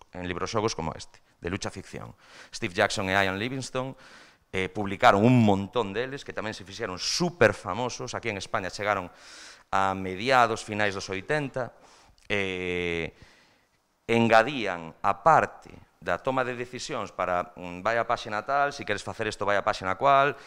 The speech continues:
eh, podías morrer, podías facer moitas cousas, pero estes, estes de lucha ficción,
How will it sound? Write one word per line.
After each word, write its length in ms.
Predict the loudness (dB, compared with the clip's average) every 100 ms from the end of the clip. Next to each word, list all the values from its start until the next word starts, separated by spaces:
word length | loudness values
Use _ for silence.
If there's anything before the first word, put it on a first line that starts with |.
| -20 -20 _ -2
eh, 240 | 2 2 0
podías 320 | 0 0 -2
morrer, 720 | -6 -4 -2 -2 -6 -14 _
podías 560 | -12 -6 -4 -4 -6 -16 _ _ _ _ -20 -8
facer 240 | -6 -4
moitas 240 | -4 -4
cousas, 240 | -4 -4 -6
pero 300 | -2 0 2
estes, 640 | -2 -6 -14 -18 -16 -20 _ _ _
estes 240 | -10 -6
de 80 | -6
lucha 160 | -4 -4
ficción, 480 | -4 -6 -2 -4